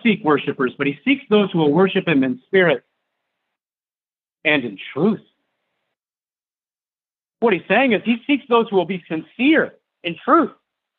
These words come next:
He seeks those who will be genuine. He seeks those who will be honest. In other words,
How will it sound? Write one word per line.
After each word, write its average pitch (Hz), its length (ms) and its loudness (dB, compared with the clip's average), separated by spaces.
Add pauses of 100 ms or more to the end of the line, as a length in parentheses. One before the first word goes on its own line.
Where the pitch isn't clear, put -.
(140)
He 247 160 0
seeks 262 200 -4
those 240 220 2
who 214 60 -4
will 190 100 2
be 165 180 -6 (120)
genuine. 247 520 4 (380)
He 233 200 -10
seeks 302 220 -14
those 233 200 -4
who 214 60 -12
will 180 120 -10
be 160 200 -14
honest. 277 420 -2
In 160 80 -10
other 302 200 -4
words, 220 240 0